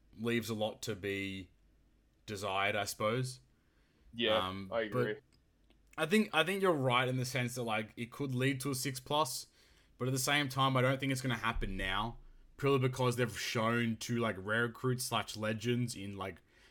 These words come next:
Speaker 1: Robin, Jinbei, Nami,
Speaker 2: Yeah,
Speaker 1: Usopp
Speaker 2: right, it wouldn't
Speaker 1: kind of
Speaker 2: make
Speaker 1: thing.
Speaker 2: sense.
Speaker 1: So there's no t-, like, they're not gonna do it now at least, but it definitely, they, they are a legend that, like, a six plus would do them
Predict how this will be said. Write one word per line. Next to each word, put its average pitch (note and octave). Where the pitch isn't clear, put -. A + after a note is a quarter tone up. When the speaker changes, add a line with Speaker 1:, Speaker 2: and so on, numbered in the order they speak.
Speaker 1:
Robin, G#2+
Jinbei, F#2+
Nami, F#2
Speaker 2:
Yeah, B2+
Speaker 1:
Usopp A2+
Speaker 2:
right, A#2
it C3+
wouldn't -
Speaker 1:
kind C3+
of B2
Speaker 2:
make A#2
Speaker 1:
thing. A#2+
Speaker 2:
sense. A2
Speaker 1:
So A2+
there's A2
no B2+
t-, B2+
like, A2+
they're B2+
not C3+
gonna B2+
do A2+
it G2
now F#2+
at B2+
least, D#3
but A#2+
it B2+
definitely, D3
they, C#3+
they E3
are F3+
a D3
legend C3+
that, B2
like, A#2
a A#2+
six B2+
plus B2+
would G#2+
do G#2
them F#2